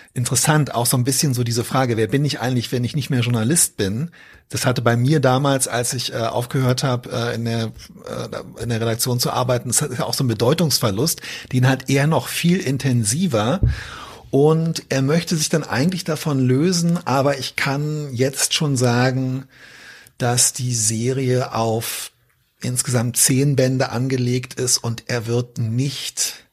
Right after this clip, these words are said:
äh, er wird den, in den letzten vier, ähm, vier Bänden nicht als Zeitungszusteller oder,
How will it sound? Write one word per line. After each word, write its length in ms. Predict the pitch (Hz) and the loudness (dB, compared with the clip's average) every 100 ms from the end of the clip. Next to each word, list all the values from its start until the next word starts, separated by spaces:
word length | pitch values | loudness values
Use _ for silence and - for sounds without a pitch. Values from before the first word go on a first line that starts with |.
| _ _ _ _ - | _ _ _ _ -4
äh, 80 | |
er 340 | 120 120 143 131 | -2 0 0 2
wird 160 | 151 | 2
den, 240 | 160 147 143 | 4 4 2
in 140 | 139 | 2
den 120 | 147 | 2
letzten 360 | 139 147 - - | 2 2 2 0
vier, 520 | - 165 143 139 135 131 | -2 2 2 2 0 0
ähm, 560 | 135 135 135 135 127 127 | 0 0 -2 -6 -8 -10
vier 320 | - 143 123 | -6 -2 0
Bänden 360 | 131 131 123 | 0 0 0
nicht 200 | 143 - 123 | -2 -2 -2
als 340 | 123 - - | 0 0 0
Zeitungszusteller 1200 | 143 139 143 127 120 - 123 - 135 120 117 110 | 0 0 0 0 -2 -2 -4 -2 0 2 2 0
oder, 360 | 110 113 110 | -2 0 0